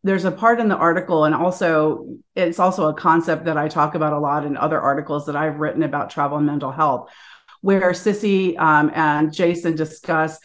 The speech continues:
how ever since the diagnosis, they have had a lot of family members, a lot of friends that have come to help. Naturally, everyone wants to step up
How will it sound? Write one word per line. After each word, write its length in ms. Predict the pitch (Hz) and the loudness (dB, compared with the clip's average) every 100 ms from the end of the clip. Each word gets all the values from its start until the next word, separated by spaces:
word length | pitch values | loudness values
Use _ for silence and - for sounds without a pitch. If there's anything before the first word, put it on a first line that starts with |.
| - - _ _ | -20 -20 _ _
how 720 | - 196 196 185 175 160 160 - - | 2 6 8 8 4 0 -6 -8 -2
ever 180 | 196 | 0
since 240 | 220 202 196 | 0 0 -2
the 100 | 170 | 0
diagnosis, 1000 | 165 160 156 160 160 160 156 131 123 - - _ _ - | 2 2 2 2 2 0 0 0 -2 -8 -18 _ _ -10
they 920 | 156 185 175 170 170 165 165 165 160 | 0 4 4 6 6 6 4 2 0
have 280 | - 180 160 | -2 0 0
had 400 | 156 170 165 156 | 2 4 4 4
a 80 | 170 | 2
lot 260 | 170 170 | 4 6
of 140 | 175 - | 4 0
family 380 | 175 165 165 | 2 4 6
members, 440 | 165 160 156 156 156 | 6 4 2 0 0
a 60 | |
lot 160 | 156 160 | -2 0
of 140 | 156 | -2
friends 300 | - 165 160 | 0 0 0
that 100 | 156 | -2
have 120 | 151 147 | -4 -4
come 220 | 170 156 | -2 0
to 120 | 151 | -2
help. 420 | 151 156 156 156 | -2 0 0 -2
Naturally, 640 | 175 160 165 175 151 151 147 | -2 0 0 -2 -2 0 0
everyone 420 | 151 160 151 151 | 0 0 0 0
wants 220 | 151 156 | 0 -4
to 100 | 165 | -8
step 320 | 156 151 151 | -6 -4 -2
up 300 | 151 156 156 | 0 0 -2